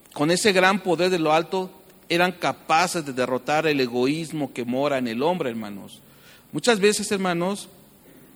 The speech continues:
el hombre puede tener la iniciativa de hacer algo, algo bueno, una, una, una obra altruista. Sin embargo, hermanos,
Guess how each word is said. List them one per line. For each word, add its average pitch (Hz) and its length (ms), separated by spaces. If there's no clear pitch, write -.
el 151 120
hombre 202 180
puede 208 200
tener 185 280
la 190 60
iniciativa 165 640
de 139 80
hacer 139 280
algo, 139 480
algo 147 240
bueno, 143 200
una, 143 180
una, 147 420
una 147 220
obra 165 240
altruista. 131 840
Sin 139 260
embargo, 185 400
hermanos, 180 580